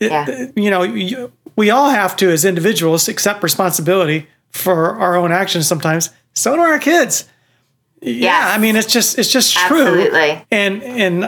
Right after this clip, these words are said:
Speaker 1: I see my s-, son's going through that now. Our, Neil with his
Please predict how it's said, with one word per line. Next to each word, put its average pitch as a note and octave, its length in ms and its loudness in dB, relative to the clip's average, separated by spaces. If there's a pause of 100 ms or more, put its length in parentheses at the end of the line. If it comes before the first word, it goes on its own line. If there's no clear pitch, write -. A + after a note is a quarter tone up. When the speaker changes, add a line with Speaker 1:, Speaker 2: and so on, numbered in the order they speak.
Speaker 1:
I G3+ 240 0
see A3 300 2
my G3 180 2
s-, - 380 -2
son's F#3+ 300 0
going F3 220 2
through F3+ 120 0
that F3 160 0
now. E3+ 260 2
Our, D#3 200 0
Neil F3 680 -2
with F#3 120 2
his E3+ 280 -2